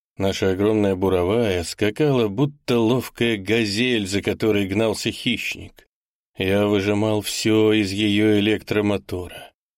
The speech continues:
Ограничитель скорости не позволял превысить пятьдесят километров в час.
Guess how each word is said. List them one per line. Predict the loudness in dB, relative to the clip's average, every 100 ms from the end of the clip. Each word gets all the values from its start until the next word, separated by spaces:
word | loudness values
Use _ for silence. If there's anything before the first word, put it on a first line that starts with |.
| _
Ограничитель | -6 -2 0 0 0 0 -2 0 -2
скорости | -2 0 2 0 -2 -2
не | -2 -2
позволял | -2 0 2 2 0 -2
превысить | 0 0 2 2 0 -4
пятьдесят | -4 -6 -2 -4 -2 -2 -2
километров | 0 0 2 0 0 -2
в | -2
час. | -2 -2 -2 -10 -18